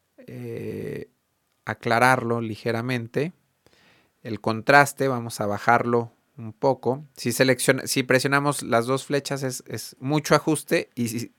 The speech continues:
y si hacemos clic en una flecha es poco ajuste. Estos ajustes aparecen en gris oscuro porque no los podemos mover, el video no lo podemos ajustar. No tenemos tanto control sobre el ajuste de color del video.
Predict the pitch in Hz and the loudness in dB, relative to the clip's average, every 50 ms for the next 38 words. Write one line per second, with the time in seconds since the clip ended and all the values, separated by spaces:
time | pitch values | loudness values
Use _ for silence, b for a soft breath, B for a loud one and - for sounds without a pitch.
0 | _ _ - 107 101 - 110 101 117 117 120 117 - - 120 120 120 - 113 107 | _ _ -10 -6 -2 -2 0 0 0 -2 -2 -4 -6 -6 -8 -8 -6 -6 -6 -4
1 | 110 117 117 117 110 - 120 113 - - 110 107 - _ _ _ - 107 98 - | -4 -4 -6 -6 -6 -2 -4 -4 -2 -4 -8 -8 -8 _ _ _ -2 -2 0 0
2 | 104 101 - - - 98 - - _ - _ _ b b b b b b b b | -4 -4 -4 -8 -16 -20 -20 -20 _ -20 _ _ b b b b b b b b
3 | b b b b b b b b b - 165 185 185 - - 202 185 - - - | b b b b b b b b b 6 6 6 6 6 4 4 4 2 -4 -6
4 | - - - - - - - 143 147 - 185 180 - 180 170 165 156 156 147 143 | -10 -12 -12 -14 -4 4 4 4 6 6 4 4 4 2 0 0 2 4 6 4
5 | 147 147 - - 156 147 139 - _ _ _ _ - 117 123 127 131 139 151 139 | 6 4 4 0 0 0 -2 -10 _ _ _ _ -6 -6 -4 0 2 2 2 2
6 | - 170 156 - - 185 185 214 196 - - 131 - 135 131 131 139 143 131 - | 0 -4 -4 0 0 2 2 2 0 0 -2 0 0 2 4 6 6 6 4 4
7 | - 131 131 127 131 135 139 135 131 143 147 156 170 208 - - _ _ _ - | 2 4 4 6 6 4 2 -2 -2 -2 0 2 2 0 0 -2 _ _ _ -8
8 | 117 117 120 117 117 123 127 123 123 123 123 120 117 107 - 117 113 110 113 110 | -4 0 0 4 6 6 8 6 6 4 0 0 -2 0 0 0 0 0 -2 -4
9 | - 101 - - 101 - - - 104 104 - - _ _ _ _ _ _ 120 113 | -6 -8 -8 -8 -16 -16 -2 2 2 2 2 -2 _ _ _ _ _ _ -4 -2
10 | - 120 117 117 120 - - 135 135 139 127 139 - - 113 107 101 - 113 113 | 0 0 0 0 -2 2 4 4 4 6 2 -4 -4 -4 -6 -8 -4 0 0 0
11 | 113 110 - 117 101 98 95 101 98 98 - 110 110 - - 110 104 98 - - | 0 0 -4 -2 -2 -2 -2 -2 -4 -4 -6 -8 -8 -4 -2 -2 -2 -2 -4 -4
12 | 98 98 101 101 101 101 101 107 117 127 131 131 123 117 123 131 | -2 -2 -2 0 -2 -2 -2 -2 -2 0 4 4 4 4 2 -2